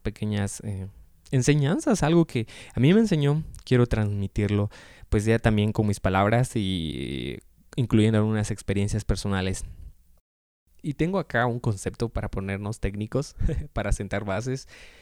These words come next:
sobre qué es o qué son los paradigmas. Y dice que, dice que es todo aquello que nos da un modelo, un patrón o un ejemplo que se debe seguir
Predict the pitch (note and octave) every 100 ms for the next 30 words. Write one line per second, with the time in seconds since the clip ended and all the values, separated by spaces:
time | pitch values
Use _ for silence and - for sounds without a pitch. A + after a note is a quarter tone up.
0 | - - - A#2 A2 A2 - C3+ D#3+ E3+
1 | - - B2+ A#2 - B2 D#3+ D#3 - -
2 | G2+ D3+ D3 G#2+ - - B2 C3 D3 A#2+
3 | G2+ F#2+ - _ _ - - _ - C#3
4 | D#3+ D3+ C#3+ - B2+ A#2 - B2 C#3 D3+
5 | - - - - B2 A2+ G#2+ A#2+ A2+ A2+
6 | B2+ C#3+ C3 A2+ G#2+ A#2+ C3 - B2 A#2+
7 | C3 B2 D3+ D#3 D#3+ B2 A2+ A2 B2+ C#3+
8 | A#2 A#2+ D#3+